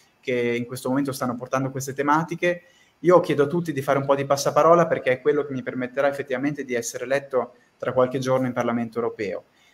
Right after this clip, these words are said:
E, insomma, ho bisogno di supporto, di aiuto. E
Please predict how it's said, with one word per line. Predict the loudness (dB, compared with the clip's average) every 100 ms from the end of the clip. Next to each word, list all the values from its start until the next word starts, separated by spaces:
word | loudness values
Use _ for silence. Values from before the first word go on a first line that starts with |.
| _ -4
E, | 0 2 2
insomma, | 0 0 4 4 4 0 -2
ho | -4
bisogno | -2 0 0
di | -2
supporto, | -6 -2 6 8 8 4
di | 2
aiuto. | 2 2 2 2 0 -4 _ _ _ _
E | -4 -2 0 0 0 0 -2 -2 -4 -6